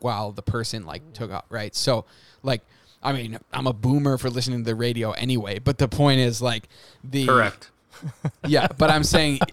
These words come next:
Speaker 1: but I'm saying, like, you know, <laughs> but the, um,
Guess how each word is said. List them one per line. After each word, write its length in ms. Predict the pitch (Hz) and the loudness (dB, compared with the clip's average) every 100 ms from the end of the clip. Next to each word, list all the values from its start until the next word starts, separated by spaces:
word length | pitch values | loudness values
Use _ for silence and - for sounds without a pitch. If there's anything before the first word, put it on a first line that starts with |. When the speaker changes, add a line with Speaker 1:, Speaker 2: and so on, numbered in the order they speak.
| 123 147 | -4 0
Speaker 1:
but 100 | 160 | 2
I'm 120 | 156 147 | 2 2
saying, 260 | 165 147 | 2 2
like, 160 | 131 120 - - | 2 0 -4 0
you 60 | 143 | 2
know, 1500 | 127 - - - - _ _ _ 117 120 127 120 - 101 87 95 | 2 2 -2 -2 -6 _ _ _ -10 -4 -2 -4 -8 -10 -10 -2
<laughs> 40 | |
but 180 | 151 143 | -2 2
the, 240 | 156 151 | 2 4
um, 320 | 143 135 131 | 4 2 -2